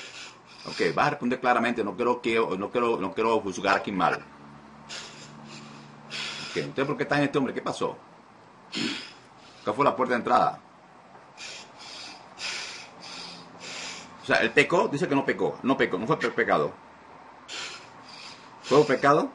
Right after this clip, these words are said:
¿Fue un pecado? En nombre de Jesús, habla rápido. Vamos a perder el tiempo contigo. ¿Fue pecado? ¿Sí?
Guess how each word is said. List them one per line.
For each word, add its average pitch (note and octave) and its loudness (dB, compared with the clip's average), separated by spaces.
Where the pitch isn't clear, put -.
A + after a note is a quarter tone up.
¿Fue G2+ 2
un C3 0
pecado? D3 4
En - -16
nombre A#2+ -4
de B2 -2
Jesús, - -6
habla E4 -6
rápido. - -6
Vamos - -20
a - -18
perder G#2+ -6
el E2 -10
tiempo F2+ -4
contigo. D2 -8
¿Fue - -4
pecado? C3 4
¿Sí? E3 6